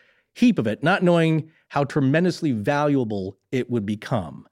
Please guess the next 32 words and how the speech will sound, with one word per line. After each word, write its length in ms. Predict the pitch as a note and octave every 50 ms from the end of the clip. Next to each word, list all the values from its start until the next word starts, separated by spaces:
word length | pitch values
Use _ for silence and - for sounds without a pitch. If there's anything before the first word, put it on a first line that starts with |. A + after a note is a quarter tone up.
| _ _ -
I 60 | C3 C#3
looked 200 | D3+ D#3+ - E3+
up 160 | D3+ - -
on 120 | E3+ B2+
Google 400 | A#2+ D3 C#3+ B2 A#2+ B2 A#2+ A2
Maps. 440 | G#2+ B2+ C3+ C3+ C3+ - - - -
I 180 | - A2+ G#2 G2
hope 300 | F2+ E3+ G3+ A3 G#3 - -
I've 120 | A#2+ A2 G#2+
got 120 | B2 A#2
the 60 | A#2
towns 380 | - - C3 A#2 A2+ A2+ G#2 A2
right, 300 | G#2+ G2+ F2+ F2+ G2 -
but 120 | - B2
it's 100 | B2+ - -
only 200 | F3 G#3+ B3 A3
a 80 | E3 A#2
four 280 | - - F3 F3+ F#3+
and 80 | F#3 D#3+
a 40 | C3
half 280 | D3+ D3+ D3+ C#3+ - D3+
hour 280 | C#3+ C#3+ C#3 C3 A2+
drive, 560 | G2 G2+ B2 B2+ C#3 C3 A2 F#2+ F2+ E2+ G2
four 240 | - - D3+ D3 C#3+ C3+
hours, 440 | B2+ B2 B2 A#2+ A#2 A2+ G2+ - -
fifty 300 | - D3+ C3 - A#2+ G#2+
minutes 320 | A2 A#2 A#2 A#2+ A#2 -
or 80 | A2 G2
so, 420 | - - A#2 F#2+ F2+ F2+ F2+ - _ _ _ _ _ _ _ _ _ _ _ _ _
from 680 | _ - - F3+ F#3+ F3+ D3+ A#2 G2+ F#2+ G#2 A#2 C3+ C3 - _ _ _ _ _ _ _ _ _ _ B2+
Jokumstal 800 | E3+ G3 F3+ D#3+ B2 - - - F#2+ E2+ D#2+ D#2+ F2+ A2+ C3 - _ _ _ _ _ _ _ _ _ _ _ _ _
to 640 | - - F3+ F3+ D3 A#2+ G2 E2+ E2 E2+ G2+ B2+ D3